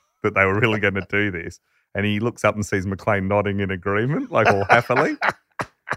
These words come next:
Speaker 1: And he understood. So the catcher, Price, says to Mantle, "High and tight, mediocre cheese," which means mediocre speed.
Speaker 2: Yeah.
Speaker 1: McLean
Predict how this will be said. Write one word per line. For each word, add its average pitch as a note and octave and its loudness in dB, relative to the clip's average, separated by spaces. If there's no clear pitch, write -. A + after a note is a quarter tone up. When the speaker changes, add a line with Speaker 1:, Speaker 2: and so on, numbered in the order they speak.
Speaker 1:
And G#2 0
he A2+ 2
understood. A2+ 2
So A2 4
the G2+ 0
catcher, - 2
Price, G2+ 0
says F#2+ -2
to G#2+ -4
Mantle, F#2 -2
"High B2 4
and A2+ -2
tight, G2 2
mediocre G2 -2
cheese," E2 -4
which E2 -12
means E2+ -6
mediocre E2+ -6
speed. D#2 -8
Speaker 2:
Yeah. C#2 -12
Speaker 1:
McLean A#2+ 4